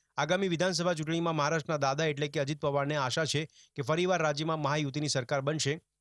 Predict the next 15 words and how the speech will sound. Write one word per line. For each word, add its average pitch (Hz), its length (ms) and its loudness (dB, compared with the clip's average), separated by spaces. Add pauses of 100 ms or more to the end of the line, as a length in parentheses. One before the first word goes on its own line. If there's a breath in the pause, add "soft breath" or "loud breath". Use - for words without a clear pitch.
અને 147 100 0
તેઓ 156 180 2
મુખ્યમંત્રી 151 480 -2
પદ 143 240 -2
ગ્રહણ 127 260 0
કરશે. 117 360 -4 (380)
અજીત 165 240 0
પવાર 180 240 4
સી 151 240 0
એમ 180 120 0
બનશે 156 340 0
તે 151 160 -4
તો 160 300 -2
સમય 147 260 0
બતાવશે, 143 460 -2